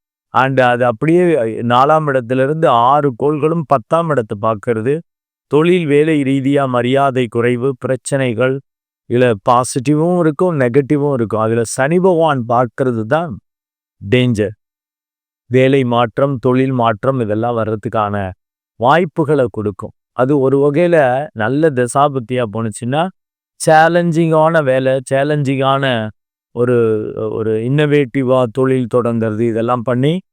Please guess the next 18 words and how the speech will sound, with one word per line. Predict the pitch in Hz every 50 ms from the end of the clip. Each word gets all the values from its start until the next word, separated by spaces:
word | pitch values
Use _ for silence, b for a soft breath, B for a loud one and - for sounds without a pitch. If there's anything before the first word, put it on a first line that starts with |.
| _ _ _ _ _ _
பெரிய | - 170 170 196 190
அளவுக்கு | 175 160 151 147 123 120 127
வளர | 120 123 123 139 147 147 147
முடியும். | 131 120 107 101 95 92 - _
உங்க | - 113 120 120 120
வித்தை | 110 120 123 117 - 160 160 147
திறமையை | 117 - 131 127 131 131 131 123 117 -
காட்ட | - 120 120 117 - - 127
முடியும். | 107 101 95 95 95 - _ _ _ _ _ _ _ _ _ _ _ _ _ _ _ _ _ _ _ _ _ _ _ - 127
But | 135 123 101 135 131 -
ஃபிஃப்டி | _ - 190 202 - _ - 233 226
ஃபிஃப்டின்னு | 175 143 175 156 _ - 196 196 185 185 160 -
சொல்லியிருக்கிறது, | 160 143 143 147 139 131 120 131 127 131 160 185 196 208 202 - _ - -
அ, | 117 113 110 110 107 107 107 - _ _ _ _
இது | - 127 143 127 - 151
கோச்சார | 170 175 143 - 180 175 165 165 156 151
ரீதியான | 139 131 135 131 123 131 127 123 131 139 143 131 104 123
பலன்கள். | 113 107 104 110 107 101 101